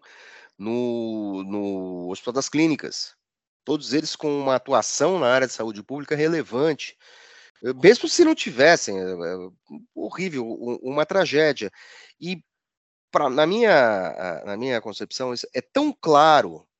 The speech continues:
que essa linha foi ultrapassada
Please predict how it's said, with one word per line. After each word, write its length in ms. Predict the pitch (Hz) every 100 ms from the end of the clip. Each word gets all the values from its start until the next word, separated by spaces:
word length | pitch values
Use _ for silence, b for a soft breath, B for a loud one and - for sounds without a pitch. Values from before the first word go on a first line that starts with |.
| _ _ _ _ _ _ b b b _ -
que 140 | 131
essa 340 | 147 160 - 131
linha 500 | 113 156 240 208 143
foi 220 | - 120
ultrapassada 1080 | 110 - 87 85 - - 120 147 135 85